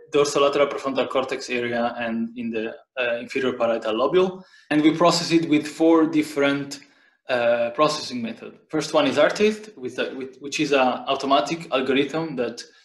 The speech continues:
inputs the, uh, raw T M S E G data and output the clean, uh, the clean, uh, T M S E G data.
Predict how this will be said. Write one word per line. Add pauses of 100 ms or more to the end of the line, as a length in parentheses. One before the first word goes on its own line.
(280)
inputs
the, (420)
uh,
raw
T
M
S
E
G
data
and
output
the
clean,
uh,
the
clean,
uh,
T
M
S
E
G
data.